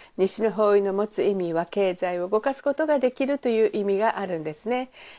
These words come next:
二国土星の方はしっかり相手の話を聞いて、相手とのいい人間関係を育てるんですが、今日は思い込みが激しくなってしまうかもしれません。そんな時には良い方位として南西と東南がございます。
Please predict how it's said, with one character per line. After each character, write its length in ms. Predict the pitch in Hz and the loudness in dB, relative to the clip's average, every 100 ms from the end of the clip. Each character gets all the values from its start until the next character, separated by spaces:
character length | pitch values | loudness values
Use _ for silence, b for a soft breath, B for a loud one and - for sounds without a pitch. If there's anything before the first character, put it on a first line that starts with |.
| - | -2
二 100 | 262 | 0
国 240 | 277 269 | 2 2
土 120 | 247 | 2
星 180 | 233 226 | 2 2
の 140 | 220 214 | 0 -2
方 260 | 208 202 | -2 0
は 160 | 180 170 | -2 -4
し 160 | - | -12
っ 60 | - | -6
か 120 | 262 | 0
り 100 | 294 | 2
相 260 | 247 214 214 | 4 2 2
手 100 | 208 | 0
の 100 | 208 | 0
話 360 | 196 196 - | -2 -2 0
を 100 | 175 | -2
聞 240 | 170 - 175 | -2 -4 -6
い 60 | |
て、 240 | 165 180 156 B B | -2 -4 -4 B B
相 180 | - 185 | -2 0
手 140 | 190 190 | 2 0
と 100 | 175 | 0
の 140 | 175 | 0
い 160 | 226 269 | 0 0
い 20 | |
人 240 | 240 233 | 2 0
間 180 | 233 214 | 0 -2
関 260 | 214 208 202 | -2 -4 -2
係 160 | 190 | -4
を 60 | 185 | -2
育 220 | - 190 | 0 0
て 140 | 190 | 2
る 120 | 196 190 | -2 -2
ん 60 | |
で 120 | 180 | -4
す 160 | 170 180 | -6 -2
が、 160 | 190 190 | -2 -2
今 180 | 180 170 | -2 -2
日 20 | |
は 180 | 156 143 | -2 -4
思 200 | 185 247 | -2 -2
い 20 | |
込 260 | 294 302 311 | -2 -4 -2
み 160 | 294 294 | -2 -4
が 100 | 294 B B - | -8 B B 0
激 140 | 220 262 | 2 2
し 60 | |
く 100 | - | 0
な 120 | 233 220 | -4 -2
っ 40 | |
て 140 | 214 | -2
し 140 | 202 - | -4 -4
ま 120 | 196 | -6
う 60 | 185 | -4
か 140 | 190 | -4
も 80 | 180 | -4
し 100 | - | -4
れ 80 | 165 | -6
ま 160 | 170 | -6
せ 160 | - 165 | -4 -4
ん。 80 | 160 B B | -4 B B
そ 120 | - | 2
ん 40 | 294 | 2
な 120 | 294 | 2
時 280 | 294 277 226 | -2 -2 0
に 140 | 202 | 0
は 180 | 208 247 | 0 0
良 140 | 190 | 0
い 80 | 175 | 0
方 240 | 175 220 202 | 0 0 0
位 60 | |
と 160 | - 147 | -2 -6
し 100 | - | -2
て 220 | - - | 0 0
南 260 | 180 196 294 | 0 -4 -4
西 280 | - 285 269 | -4 -4 -2
と 260 | 277 262 | -2 -4
東 260 | - 202 233 | -2 0 2
南 280 | 277 262 247 | 0 -2 -4
が 80 | 247 | -4
ご 140 | 208 | -2
ざ 160 | 202 220 | 0 0
い 80 | |
ま 160 | 208 214 | 0 -4
す。 180 | 220 | -6